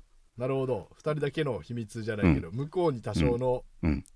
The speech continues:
Speaker 2: それで権力者全員味方にしたっていう、とんでもない魔性のお姉の話を聞いて。
Speaker 1: 魔性のお姉の話ね。
Speaker 2: うん。
Speaker 1: すごいね。
Speaker 2: うん。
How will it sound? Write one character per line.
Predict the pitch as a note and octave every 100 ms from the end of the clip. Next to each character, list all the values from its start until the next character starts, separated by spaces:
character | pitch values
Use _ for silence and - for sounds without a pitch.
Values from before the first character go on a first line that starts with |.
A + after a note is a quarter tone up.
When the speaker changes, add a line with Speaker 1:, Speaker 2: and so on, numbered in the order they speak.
| - -
Speaker 2:
そ | - C3
れ | C3
で | C3
権 | - B2
力 | A#2+ -
者 | D2+
全 | - G2+ G#2+
員 | G2+
味 | F#2+
方 | F#2 F2+
に | E2+
し |
た | F2+
っ |
て | - D#2
い | C2+
う、 | C2 - - - - - - - -
と | -
ん | A#2+
で | B2
も |
な | A#2+
い |
魔 | E2+ F2
性 | - F#2+ F2+
の | F2+ F2+
お |
姉 | F2+ D#2+
の | C2
話 | D2+ C#2 -
を | -
聞 | -
い | C2+
て。 | D#2 C2 -
Speaker 1:
魔 | A2+ G#2
性 | A#2 A2
の | G#2
お |
姉 | G2+ F2+
の | F2+
話 | - -
ね。 | D2+
Speaker 2:
う |
ん。 | B2 G2+ F#2 - - - - -
Speaker 1:
す | - -
ご | G#3
い | A2+
ね。 | G2+ F2+ -
Speaker 2:
う | D#2+
ん。 | B1+